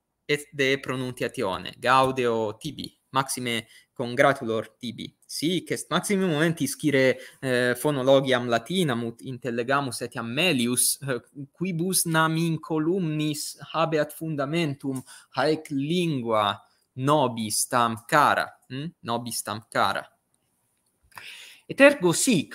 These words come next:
discipulus Americanus,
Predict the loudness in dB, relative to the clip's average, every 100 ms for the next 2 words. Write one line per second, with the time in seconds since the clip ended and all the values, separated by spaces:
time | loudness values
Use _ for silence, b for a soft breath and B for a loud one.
0 | -20 -10 -4 -2 0 -2 0 0 2 0
1 | -4 -8 _ _ _ _ _ _ _ 0
2 | 2 2 0 0 2 4 2 0 -6 -6
3 | -8 -10